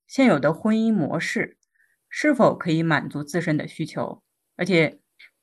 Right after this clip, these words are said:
这个问题是在于我们暂时不考虑同婚是否合法化这些问题，就是关于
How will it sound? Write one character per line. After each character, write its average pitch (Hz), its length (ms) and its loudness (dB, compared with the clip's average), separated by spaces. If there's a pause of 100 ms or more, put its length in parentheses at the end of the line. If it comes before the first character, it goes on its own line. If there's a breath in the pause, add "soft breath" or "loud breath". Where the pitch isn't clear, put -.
(320)
这 220 160 2
个 180 80 4
问 180 140 4
题 156 100 2
是 170 200 -2
在 170 260 2
于 143 480 -2
我 147 100 -2
们 226 120 0
暂 190 260 4
时 175 240 -4
不 226 160 -4
考 - 240 -6
虑 143 160 -4
同 143 340 -4
婚 208 200 -2
是 208 120 -8
否 170 360 -6
合 - 240 -8
法 165 180 -2
化 190 220 -2
这 147 80 -6
些 156 100 -6
问 139 180 -6
题， - 140 -12
就 170 80 -6
是 170 160 -4
关 214 260 2
于 214 160 -4